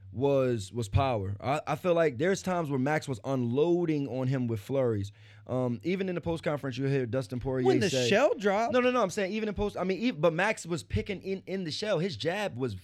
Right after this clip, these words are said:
Speaker 1: his jab was on point. Like, when Dustin started going back, those combos started from Max landing one twos, his patented one twos. That's what he took out Aldo with. Max was just
Speaker 2: Right, right,
Speaker 1: watching
Speaker 2: right,
Speaker 1: the shell,
Speaker 2: right.
Speaker 1: and he would land one, two. He'd drop to the body and land a one. He'd drop to the body, and he'd come up and land a two.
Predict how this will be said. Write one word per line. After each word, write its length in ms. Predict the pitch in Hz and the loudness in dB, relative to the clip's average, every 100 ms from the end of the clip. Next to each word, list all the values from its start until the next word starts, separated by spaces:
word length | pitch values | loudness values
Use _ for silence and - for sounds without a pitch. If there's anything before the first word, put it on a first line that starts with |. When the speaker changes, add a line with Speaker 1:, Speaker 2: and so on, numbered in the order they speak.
| - | -8
Speaker 1:
his 200 | 185 202 | -4 -4
jab 240 | 135 202 190 | -2 -4 -4
was 120 | 165 | -4
on 100 | 147 | -6
point. 300 | 120 220 156 - - - 139 | -4 -6 -6 -10 -20 -12 -2
Like, 220 | 160 135 113 | -2 -2 -8
when 180 | 120 143 | -4 0
Dustin 300 | 127 247 262 | 2 2 0
started 320 | 214 226 214 185 | -4 -2 -2 -4
going 220 | 202 190 | -6 -2
back, 200 | 208 139 | -2 0
those 220 | 214 269 | -4 -4
combos 440 | 208 226 202 185 | -8 -8 -4 -4
started 360 | - 202 208 170 | -4 -2 -2 -2
from 140 | 151 | -6
Max 260 | 170 165 156 | -6 -6 -4
landing 320 | 160 156 139 | -4 -4 -4
one 160 | 151 143 | -4 -4
twos, 340 | 196 202 135 110 | -6 -4 -4 -4
his 180 | 151 | -4
patented 420 | - 190 160 165 143 | -2 -4 -2 -6 -6
one 200 | 151 143 | -8 -8
twos. 320 | 190 143 - _ - _ | -10 -10 -12 _ -20 _
That's 160 | 156 170 | -4 -2
what 80 | 175 | -2
he 60 | |
took 180 | - 180 | -2 -4
out 120 | 160 | -2
Aldo 280 | 165 185 151 | -2 -2 -2
with. 220 | 135 117 - _ _ - | -2 -4 -8 _ _ -2
Max 280 | 190 220 214 | 0 0 -2
was 120 | 175 | 2
just 120 | 165 | 2
Speaker 2:
Right, 100 | 143 | 4
right, 140 | 151 | 4
Speaker 1:
watching 160 | 196 190 | 4 2
Speaker 2:
right, 60 | 196 | -2
Speaker 1:
the 80 | 185 | -2
shell, 380 | 208 190 180 165 | 4 6 6 4
Speaker 2:
right. 100 | - - | -2 -2
Speaker 1:
and 100 | 160 | 0
he 60 | 185 | 2
would 120 | 160 | 2
land 240 | 170 156 | 2 2
one, 160 | 160 165 | 2 0
two. 180 | 175 147 | 0 -2
He'd 140 | 165 | 0
drop 180 | 127 175 196 | 0 0 -2
to 60 | |
the 60 | 170 | -4
body 280 | 170 170 165 | 0 0 0
and 100 | 160 | 0
land 180 | 160 | -2
a 40 | 156 | -2
one. 260 | 151 135 | 0 0
He'd 140 | 135 123 | 0 0
drop 220 | 151 160 | -2 -2
to 60 | 170 | -6
the 60 | |
body, 320 | 151 165 165 151 | -2 0 0 -2
and 80 | 135 | -2
he'd 140 | 143 147 | -2 -2
come 160 | 165 | -4
up 160 | 170 151 | -4 -4
and 100 | 147 | -4
land 200 | 156 147 | -4 -4
a 40 | |
two. 240 | 131 175 | -6 -6